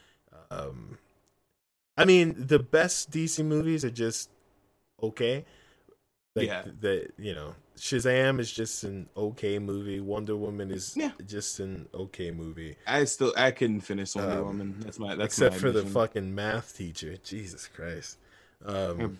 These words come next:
Speaker 2: That movie was fucking boring.
Speaker 1: And it doesn't matter. The, watching Justice League will make you, it's a weird thing. Watching Justice League will make you appreciate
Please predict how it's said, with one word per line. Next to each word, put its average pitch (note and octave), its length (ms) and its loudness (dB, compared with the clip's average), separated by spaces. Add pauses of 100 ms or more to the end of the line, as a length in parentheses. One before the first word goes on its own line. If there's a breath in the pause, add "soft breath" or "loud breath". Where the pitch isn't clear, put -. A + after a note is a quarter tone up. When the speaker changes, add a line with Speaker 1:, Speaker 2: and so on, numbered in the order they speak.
(120)
Speaker 2:
That G#2+ 160 0
movie G#2 300 2
was F#2+ 140 -2
fucking F#2 360 0
boring. G2 540 0 (720)
Speaker 1:
And D#3 160 6
it C#3+ 140 2
doesn't D3+ 260 6
matter. F2 240 0 (320 soft breath)
The, B2+ 180 -4
watching D3+ 720 4
Justice D3 420 2
League E3+ 440 -2
will A#2+ 260 2
make C3 340 0
you, A#2 380 0 (440)
it's B2+ 160 0
a C#3+ 60 6
weird F3+ 340 8
thing. A#2+ 420 4
Watching C#3 420 0
Justice C#3+ 380 0
League A2 200 -2
will A2 100 -8
make A#2 260 -2
you A#2+ 180 -2
appreciate A#2 880 -2